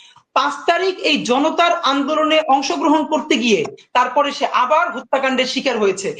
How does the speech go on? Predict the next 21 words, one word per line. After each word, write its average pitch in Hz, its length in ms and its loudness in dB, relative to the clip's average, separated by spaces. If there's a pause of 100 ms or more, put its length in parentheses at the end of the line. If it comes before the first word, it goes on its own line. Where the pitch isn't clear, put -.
(280)
একবারও 302 640 0
সে 254 220 -6
বলে 240 340 0
নাই 269 240 2 (380)
যে 214 120 0
আমার 254 380 0 (100)
ছেলে 254 460 0 (180)
এই - 140 2
আন্দোলন 262 640 0
দেখতে 240 340 -2
গিয়েছিল, 220 520 0 (220)
সে - 200 -2
অ্যাডভেঞ্চারাস 254 800 0
ছিল, 277 340 0
সে - 420 -2
মারামারি 240 420 0
দেখতে 254 280 -4
গিয়েছিল, 277 380 2
তারপরে 262 340 0
মারা 233 180 2
গিয়েছিল। 202 460 -4